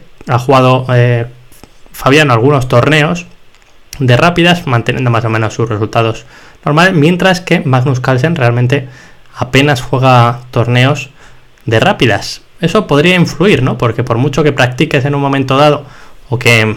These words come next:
hace un año tuvieras unos resultados fantásticos, el, el tener ese toque en la competición, esos nervios, esa tensión tan enorme, influye, ¿no? Así que digamos que en rápidas está más fresco o tiene la competición más cercana a Fabiano, que en un momento podría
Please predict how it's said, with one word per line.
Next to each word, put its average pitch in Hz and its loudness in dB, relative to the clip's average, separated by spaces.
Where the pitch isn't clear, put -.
hace 127 0
un 139 0
año 131 0
tuvieras 123 2
unos 123 2
resultados 123 2
fantásticos, 139 -2
el, 107 -2
el 110 -4
tener 127 0
ese 123 0
toque 131 0
en 117 2
la 117 0
competición, 113 -2
esos 120 -2
nervios, 131 0
esa 120 -2
tensión 113 -2
tan 123 0
enorme, 127 0
influye, 110 0
¿no? 110 -6
Así - -4
que 143 -2
digamos 123 0
que 127 -4
en 117 -2
rápidas 131 0
está 120 -2
más 127 0
fresco 139 -4
o 110 -4
tiene 123 2
la 110 2
competición 113 0
más 110 0
cercana 113 0
a 101 -4
Fabiano, 160 0
que 156 -4
en 135 -2
un 139 -2
momento 127 2
podría 110 0